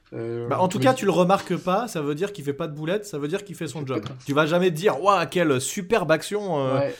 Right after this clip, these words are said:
Speaker 2: du long snapper ». Non, tu vas juste dire, « Bah, si je le vois pas, c'est qu'il fait son boulot correctement. »
Speaker 1: Ouais, mais tu vois, par exemple, un Zach Diossi, tu le voyais, c'est-à-dire que c'était un gars qui s-, mais pour
Speaker 2: En
Speaker 1: les
Speaker 2: plus,
Speaker 1: bonnes
Speaker 2: il allait
Speaker 1: raisons.
Speaker 2: plaquer, c'est vrai.
Speaker 1: C'est ça, c'est,
Speaker 2: C'est vrai.
Speaker 1: en fait, il, il
Speaker 2: C'est
Speaker 1: snappait
Speaker 2: vrai.
Speaker 1: et c'était généralement un des premiers gars à aller plaquer le returner.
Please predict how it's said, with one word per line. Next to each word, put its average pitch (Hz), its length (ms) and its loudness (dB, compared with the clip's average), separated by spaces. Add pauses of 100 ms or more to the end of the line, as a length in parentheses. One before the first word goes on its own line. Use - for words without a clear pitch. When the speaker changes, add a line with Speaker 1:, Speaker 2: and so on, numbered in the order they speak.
(160)
Speaker 2:
du 143 180 -2
long 151 140 -2
snapper ». 160 480 2
Non, 151 180 0
tu 120 160 -10
vas 120 140 -2
juste 139 200 -2
dire, « 160 240 4
Bah, 120 120 0
si 156 160 -2
je 135 80 0
le 143 40 4
vois 131 200 0
pas, 175 100 0
c'est 151 160 -6
qu'il 143 180 -6
fait 196 260 -10
son - 200 -12
boulot 139 240 -6
correctement. » 127 460 -12
Speaker 1:
Ouais, 165 80 2
mais 165 80 2
tu 170 80 -2
vois, 175 80 2
par 156 80 2
exemple, 143 200 -2
un 139 60 0
Zach 147 200 2
Diossi, 147 340 0
tu - 100 -14
le 131 80 -8
voyais, 135 240 0
c'est-à-dire 107 240 -10
que - 60 -10
c'était - 140 -10
un 110 120 -6
gars 147 160 -4
qui 156 160 -12
s-, - 280 -6
mais 113 180 -6
pour 175 140 2
Speaker 2:
En - 40 2
Speaker 1:
les 123 60 2
Speaker 2:
plus, 135 80 4
Speaker 1:
bonnes - 80 2
Speaker 2:
il 156 80 6
allait 175 60 6
Speaker 1:
raisons. 170 120 0
Speaker 2:
plaquer, 170 300 -2
c'est 165 140 -4
vrai. 151 120 -2 (140)
Speaker 1:
C'est 160 120 2
ça, 185 160 2
c'est, - 140 0
Speaker 2:
C'est 208 60 4
vrai. 202 200 2
Speaker 1:
en 190 60 0
fait, 180 280 4
il, 151 160 -4
il 151 140 -6
Speaker 2:
C'est - 180 -2
Speaker 1:
snappait 165 160 2
Speaker 2:
vrai. 208 220 -4
Speaker 1:
et - 60 -2
c'était 131 220 -2
généralement 147 400 -6
un 147 80 -2
des 131 100 -2
premiers 165 400 -6
gars 165 220 -2
à - 20 -2
aller 139 160 -2
plaquer 143 380 -4
le 147 80 -2
returner. 127 420 -6